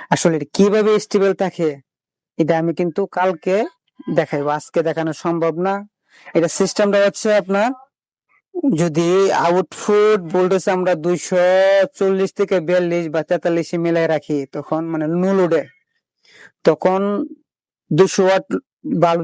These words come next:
যদি একটা লোড দেন বা দুইশো ওয়াট লোড দিলে তখন কি হয়, আউটপুট দুইশো পঞ্চাশ অথবা পঞ্চান্নতে চলে যায় আর কি। চারশো ওয়াট লোড দিলে আবার দুইশো তেতাল্লিশ, পঁয়তাল্লিশের মধ্য-,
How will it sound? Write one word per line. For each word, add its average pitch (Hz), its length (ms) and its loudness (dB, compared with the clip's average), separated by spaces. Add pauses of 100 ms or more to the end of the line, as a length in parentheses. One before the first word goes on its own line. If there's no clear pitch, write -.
যদি 180 160 0
একটা 175 180 -2
লোড 165 180 0
দেন 170 160 -2
বা 147 120 -2
দুইশো 175 200 -4
ওয়াট 175 200 0
লোড 175 220 0
দিলে 196 160 2 (100)
তখন 180 180 -2 (100)
কি 170 160 0
হয়, 214 160 2 (1040)
আউটপুট 202 560 0 (1400)
দুইশো 170 200 2 (120)
পঞ্চাশ 196 500 2 (140)
অথবা 175 300 0 (920)
পঞ্চান্নতে 202 580 2
চলে 147 260 2
যায় 143 160 0
আর 147 120 -12
কি। 143 80 -12 (800)
চারশো 196 340 -2
ওয়াট 196 220 2
লোড 196 220 2
দিলে 214 140 2 (140)
আবার 180 320 2 (200)
দুইশো 180 300 -2
তেতাল্লিশ, 175 360 0 (760)
পঁয়তাল্লিশের 165 500 2
মধ্য-, 160 200 -4